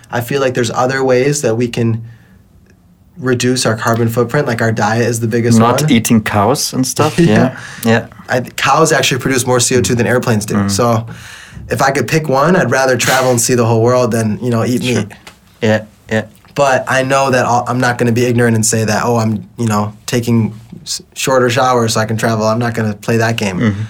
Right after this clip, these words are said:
Speaker 1: But I think it's such an amazing opportunity. Travel has become so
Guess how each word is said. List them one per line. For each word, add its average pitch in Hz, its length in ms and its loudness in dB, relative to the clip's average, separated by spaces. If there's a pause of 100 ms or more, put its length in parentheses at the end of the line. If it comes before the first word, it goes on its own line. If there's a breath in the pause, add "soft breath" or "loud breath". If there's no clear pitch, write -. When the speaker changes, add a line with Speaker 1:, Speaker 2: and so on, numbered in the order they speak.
(360 loud breath)
Speaker 1:
But 104 320 -2 (540 soft breath)
I 123 120 0
think 147 200 0
it's - 140 2
such - 260 0
an 127 80 2
amazing 120 440 2
opportunity. 113 600 0
Travel 117 480 0
has 120 140 0
become 113 380 -2
so 120 280 2